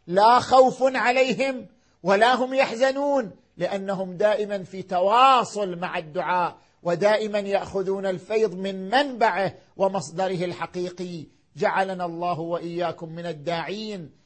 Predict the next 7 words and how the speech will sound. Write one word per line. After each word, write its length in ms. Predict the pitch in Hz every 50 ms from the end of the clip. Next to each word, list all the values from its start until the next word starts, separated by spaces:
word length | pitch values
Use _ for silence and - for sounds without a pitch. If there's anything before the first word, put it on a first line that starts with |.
| _ _ -
المتقربين 1300 | 180 175 175 175 170 160 - 170 165 - 175 170 160 165 170 175 170 202 233 240 233 226 214 185 156 117 - _ _ _ -
إلى 160 | 185 185 190 185
الله 380 | 180 180 185 185 180 156 170
تبارك 540 | 156 - 170 170 170 175 170 165 170 165 165
وتعالى، 840 | 165 165 165 160 175 165 143 156 175 175 170 170 165 160 156 139 - _ _ _ _ _
وآخر 640 | - 165 175 185 202 196 190 - 180 180 175 170 165
دعوانا 840 | 160 170 151 139 156 165 175 180 175 170 170 170 165 156 139 -